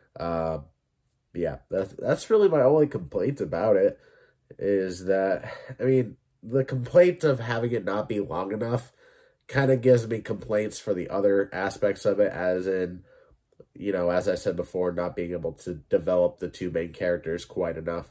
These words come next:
But if we do see them again in the future, I hope we just get more of their backstory, get to know more about them, and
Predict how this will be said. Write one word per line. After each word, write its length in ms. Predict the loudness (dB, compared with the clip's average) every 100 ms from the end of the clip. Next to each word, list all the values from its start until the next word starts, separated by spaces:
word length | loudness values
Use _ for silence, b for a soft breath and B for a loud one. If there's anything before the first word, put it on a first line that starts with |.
| -4
But 260 | 0 0 -2 b b b b b -2
if 200 | -2 4
we 120 | 4
do 200 | 4 2
see 200 | 2 2
them 180 | 4 4
again 260 | 6 6
in 120 | 6 4
the 60 |
future, 600 | 2 0 2 4 4 4 b b b
I 80 | -12
hope 260 | 0 2 2
we 120 | 0
just 220 | -2 -4
get 200 | -2 -2
more 240 | 0 4 4
of 160 | 4
their 140 | 2 2
backstory, 720 | 2 0 -2 -4 2 4 4
get 160 | -2
to 100 | -4
know 180 | -4 -2
more 260 | 0 0 0
about 420 | 0 -2 -4 -2
them, 300 | -2 -2 -4
and 200 | -10 -12